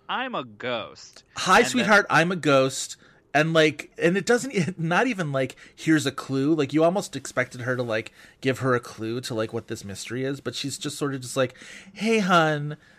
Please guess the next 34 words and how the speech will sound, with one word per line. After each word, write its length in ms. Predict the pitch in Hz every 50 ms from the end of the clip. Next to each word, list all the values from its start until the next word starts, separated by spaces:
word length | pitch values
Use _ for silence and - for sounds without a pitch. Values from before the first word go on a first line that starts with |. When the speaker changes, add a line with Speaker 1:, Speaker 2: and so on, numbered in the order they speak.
| _ _ _
Speaker 2:
like, 320 | 147 147 147 147 143 143 -
you 320 | 131 135 135 139 151 165 151
really 280 | 160 170 165 165 170
Speaker 1:
You're 100 | 165 165 170
gonna 160 | 131 143 143
Speaker 2:
are 60 | 139
a 20 |
Speaker 1:
be 80 | 165 156
Speaker 2:
psychic." 500 | 143 127 123 113 123 110 104 117 117 -
Speaker 1:
fine. 400 | - - - _ _ _ 143 143
Speaker 2:
And, 520 | 143 139 135 131 131 131 131 131 127 120 - - - - -
like, 280 | 139 135 135 131 123
"Look 240 | 127 127 143 135 -
Speaker 1:
Yeah. 60 | - -
Speaker 2:
to 100 | 147 151
the 100 | 131 139
trees," 400 | 127 - 143 139 131 127 113 113
or 60 | 113
whatever. 340 | 110 107 107 101 107 101 - 127
She 160 | - 247 247
maybe 200 | 262 262 226 226
even 260 | 185 147 131 131 117
said, 240 | - 101 95 92 80
"Look 80 | 85 -
to 80 | -
the 80 | 80 76
trees," 240 | - - 76 85 -
so 80 | -
maybe 180 | 110 110 104 101
that 140 | 95 82 69
was 120 | 80 -
a 40 | -
clue. 260 | - - - - - - _ - - - - - - - _ _ _ - 131 139 135 -
Um, 300 | 131 127 131 131 123